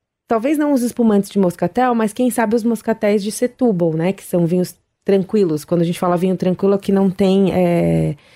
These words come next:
o, a efervescência, né? O perlage. Lembrando que queijos, num geral, normalmente casam melhor com os vinhos brancos. Os tintos, muitas vezes, por serem muito potentes, tanto em tanino, em álcool,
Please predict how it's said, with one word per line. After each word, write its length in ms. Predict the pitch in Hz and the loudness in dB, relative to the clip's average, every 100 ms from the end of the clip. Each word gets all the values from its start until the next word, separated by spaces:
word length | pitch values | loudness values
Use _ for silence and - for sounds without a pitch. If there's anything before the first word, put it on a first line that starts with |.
| - _ - | -20 _ -4
o, 540 | 180 175 170 165 160 160 | 0 2 2 2 0 0
a 60 | |
efervescência, 800 | 170 - 202 226 - 170 160 - 160 | 0 0 0 0 0 -4 -4 -4 -2
né? 180 | 180 | 0
O 40 | 190 | -2
perlage. 600 | 196 185 147 - - - - - - - - - - - - | -2 0 0 -4 -10 -16 -20 -20 -20 -20 -20 -20 -20 -18 -4
Lembrando 480 | 269 302 311 370 311 | 0 2 2 2 0
que 160 | - | -4
queijos, 420 | 202 247 269 226 208 | -6 0 0 2 2
num 180 | 247 | 2
geral, 400 | 247 208 175 185 | 2 2 2 2
normalmente 500 | 202 202 208 208 220 | 2 2 2 0 0
casam 260 | - 214 220 | -2 -2 0
melhor 240 | 214 202 202 | 2 0 0
com 80 | |
os 80 | 220 | -2
vinhos 260 | 214 247 214 | 0 0 0
brancos. 520 | 165 151 147 - - | 0 -2 -4 -10 -8
Os 180 | - 220 | -4 -4
tintos, 380 | - 330 320 220 | -2 0 0 2
muitas 480 | 220 285 320 233 160 | 2 2 0 -2 0
vezes, 380 | 170 185 170 - | 2 0 -2 -6
por 160 | - | -6
serem 260 | - 190 185 | -2 0 2
muito 460 | 185 202 226 233 196 | 4 4 4 2 -2
potentes, 720 | 190 180 180 160 160 156 - | -4 -2 0 2 0 -2 -6
tanto 300 | 180 185 196 | -2 -2 0
em 80 | 185 | 0
tanino, 760 | 196 185 165 165 165 165 165 | 2 2 2 2 2 2 4
em 140 | 180 180 | 4 4
álcool, 560 | 170 160 160 - 170 | 2 0 -2 -6 -8